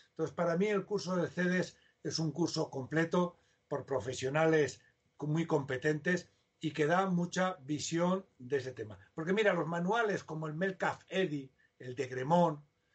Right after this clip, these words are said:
son tan densos, son tan, a-, abarcan tanta materia que es muy difícil,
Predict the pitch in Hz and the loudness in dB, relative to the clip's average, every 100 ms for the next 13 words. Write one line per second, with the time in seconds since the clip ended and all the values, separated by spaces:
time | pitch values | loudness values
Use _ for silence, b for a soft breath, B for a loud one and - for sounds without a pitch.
0 | b _ 160 208 196 170 160 156 170 139 | b _ -2 -2 0 0 0 -2 -2 -4
1 | - 101 90 - _ b b - - 180 | -8 -14 -18 -20 _ b b -18 -4 -2
2 | 214 - _ 185 180 175 156 135 143 151 | -2 -6 _ -4 0 -2 -4 -8 -4 -2
3 | 185 202 180 180 180 180 175 143 - 165 | -2 0 -2 0 0 0 0 -2 0 0
4 | 156 139 139 - b b b - 165 190 | 0 -2 -6 -10 b b b -4 2 4
5 | 180 175 190 190 185 - 185 - 180 180 | 6 6 6 4 0 0 0 2 0 0